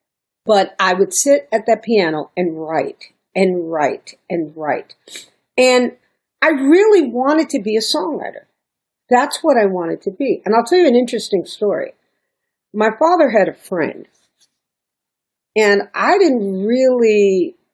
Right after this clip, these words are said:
know, how do I describe this? I didn't know, uh,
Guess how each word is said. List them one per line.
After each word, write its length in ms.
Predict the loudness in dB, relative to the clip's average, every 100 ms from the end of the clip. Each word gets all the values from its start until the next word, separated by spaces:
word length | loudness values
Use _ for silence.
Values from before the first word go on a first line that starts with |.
| _ _ _ _ _ _ _ _ _
know, 920 | -10 -6 0 2 4 4 4 2 -2 _ _ _ _ _ _ _ _ _ _ _ _
how 240 | -8 -4 -4
do 60 |
I 120 | -4
describe 480 | -4 -4 -4 0 -2
this? 120 | -2 -4
I 100 | 0
didn't 280 | 2 2 4
know, 440 | 4 4 2 0 -10 _
uh, 280 | -12 -8